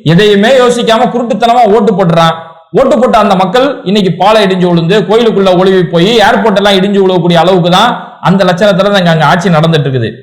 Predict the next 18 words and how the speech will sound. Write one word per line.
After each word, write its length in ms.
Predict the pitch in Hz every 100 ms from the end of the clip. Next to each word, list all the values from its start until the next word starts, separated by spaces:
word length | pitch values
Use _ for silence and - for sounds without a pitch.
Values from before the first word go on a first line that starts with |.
| - _ _ _
இங்க 200 | 180 226 254 202 - -
நம்ம 160 | 202 202
தமிழ்நாட்டுல 520 | 196 269 294 233 233
மழை 200 | 196 202
பெஞ்சுச்சு, 400 | 180 170 160 123 - -
வரலாறு 500 | 131 202 254 269 254
காணாத 340 | 214 226 233 208
அளவுக்கு 300 | 196 233 208
அந்த 180 | 180
ஒரு, 120 | 170 156
இப்படி 200 | 147 190
ஒரு 140 | 165
மழை, 220 | 139 160 147 - -
அதாவது 540 | 156 202 208 131 180
ஒரு 200 | 262 311
வருஷம் 420 | 240 240 311 247
பெய்யக்கூடிய 380 | 240 247 226 208
மழை 220 | 175 185